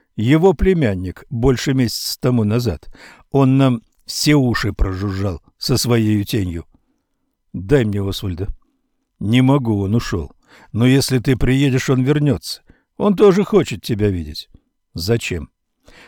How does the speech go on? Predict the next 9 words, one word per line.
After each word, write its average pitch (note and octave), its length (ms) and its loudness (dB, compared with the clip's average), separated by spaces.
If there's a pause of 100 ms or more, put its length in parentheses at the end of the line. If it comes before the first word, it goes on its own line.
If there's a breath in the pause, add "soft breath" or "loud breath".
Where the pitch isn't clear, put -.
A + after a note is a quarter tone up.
(120)
"Затем, C3+ 540 2
что - 220 -2
его D3 260 2
сестра E3+ 500 0
просила A2 480 -2
с - 120 -8
тобой A2 300 -2
поговорить A2 640 -2 (300 loud breath)
из-за A#2+ 480 0